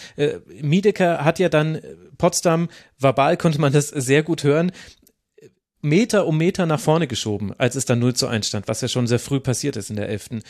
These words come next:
Minute. Und dann ist Potsdam mal hoch angelaufen und dann guckt man sich an, okay, wie geht denn Duisburg damit um? Denn da gab's ja durchaus auch Probleme gegen Leverkusen.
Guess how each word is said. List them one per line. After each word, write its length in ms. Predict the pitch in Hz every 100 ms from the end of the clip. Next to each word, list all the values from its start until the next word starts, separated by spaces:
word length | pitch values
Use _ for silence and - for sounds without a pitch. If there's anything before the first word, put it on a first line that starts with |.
| - -
Minute. 480 | - 117 117 131 175 - -
Und 180 | - 147
dann 160 | 156 170
ist 200 | 165 -
Potsdam 340 | 202 - 120
mal 180 | 110 110
hoch 140 | 117
angelaufen 480 | - 117 113 127 156
und 40 | 135
dann 120 | 123
guckt 200 | 185 -
man 80 | 170
sich 200 | 160 160
an, 80 |
okay, 260 | 165 233 220 123
wie 140 | 156
geht 180 | 180 175
denn 100 | 160
Duisburg 320 | 170 - 160
damit 300 | 214 214 -
um? 100 | 107
Denn 140 | 113
da 100 | 117
gab's 240 | 147 165 -
ja 80 | 160
durchaus 340 | 180 170 156
auch 160 | 151 -
Probleme 440 | 143 156 214 139
gegen 280 | 113 107 110
Leverkusen. 600 | 104 104 101 117 110